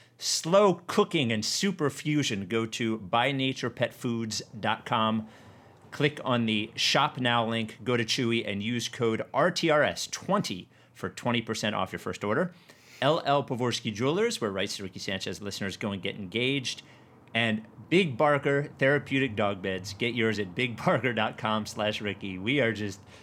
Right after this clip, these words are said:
there's so much dog shit. Uh, and, uh,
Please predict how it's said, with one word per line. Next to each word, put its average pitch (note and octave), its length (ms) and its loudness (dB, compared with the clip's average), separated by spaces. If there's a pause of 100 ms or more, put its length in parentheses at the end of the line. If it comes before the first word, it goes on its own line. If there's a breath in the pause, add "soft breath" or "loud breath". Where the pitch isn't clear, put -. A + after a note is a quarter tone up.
(140 loud breath)
there's A2+ 140 -2
so C3 180 0
much D3 320 2
dog B2+ 280 4
shit. G2+ 320 -2 (400 loud breath)
Uh, C#3 380 6
and, D3 400 6
uh, C3 400 4